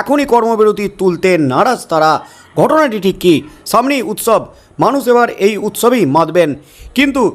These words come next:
সবাই কি ভুলে যাবেন অভয়াকে, আরজি করে নির্যাতিতাকে, তার আত্মত্যাগকে, লড়াইকে, যন্ত্রণাকে? কলকাতায় ফের আন্দোলনে জুনিয়র চিকিৎসকরা। আজ মহালয়ার দিন কলেজ স্কয়ার থেকে ধর্মতলা পর্যন্ত মহা মিছিল করলেন তারা, তারপর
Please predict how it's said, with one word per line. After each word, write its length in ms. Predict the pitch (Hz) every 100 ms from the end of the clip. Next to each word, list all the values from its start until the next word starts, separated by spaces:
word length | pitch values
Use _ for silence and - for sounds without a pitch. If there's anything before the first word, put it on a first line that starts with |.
| - -
সবাই 240 | 208 277 285
কি 180 | 269 175 - -
ভুলে 220 | 101 214 285
যাবেন 260 | 277 262 185 196
অভয়াকে, 420 | 202 262 254 247 151 - - - -
আরজি 280 | 190 208 285
করে 200 | 254 180 123
নির্যাতিতাকে, 680 | 160 175 254 269 269 262 185 - - -
তার 180 | 180 190 185 -
আত্মত্যাগকে, 680 | 180 - 262 277 262 - 254 151 - - - - _ - -
লড়াইকে, 400 | 156 247 285 247 185 -
যন্ত্রণাকে? 500 | 170 180 277 277 247 147 - _
কলকাতায় 440 | 190 226 220 202 180
ফের 180 | 220 190 175 180
আন্দোলনে 380 | 208 247 233 180 107
জুনিয়র 340 | 190 208 185 -
চিকিৎসকরা। 500 | 151 - 156 147 151 - - -
আজ 120 | 170 170
মহালয়ার 440 | 214 254 285 262 180
দিন 160 | 240 170 -
কলেজ 240 | 196 233 226
স্কয়ার 360 | - 190 196 196
থেকে 220 | 175 196 196 -
ধর্মতলা 440 | 196 254 220 208 185
পর্যন্ত 340 | 170 151 175 165 110
মহা 220 | 180 190 240
মিছিল 280 | 196 208 208
করলেন 320 | 175 165 156
তারা, 200 | 160 156 143 - _ -
তারপর 320 | - 170 233